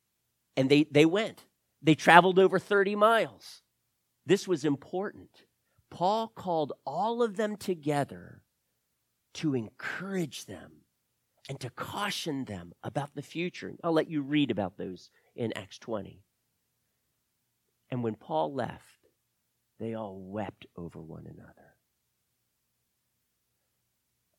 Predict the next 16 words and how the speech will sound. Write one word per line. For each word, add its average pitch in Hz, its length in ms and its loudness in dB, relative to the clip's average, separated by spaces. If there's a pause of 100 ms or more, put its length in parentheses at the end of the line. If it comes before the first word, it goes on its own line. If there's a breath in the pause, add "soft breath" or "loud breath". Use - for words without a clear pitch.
(600)
Can 131 100 -4
you 175 140 0
imagine - 500 -8 (1400)
if 135 140 -2
a 127 80 2
call 160 720 -2
went 143 340 -6
out - 440 -14 (580)
to 110 100 -12
the 101 80 -10
city 131 420 -6
of 113 80 -10
Sanford? - 600 -16 (1200)
"All 175 360 8
the 196 200 6
elders, 156 800 2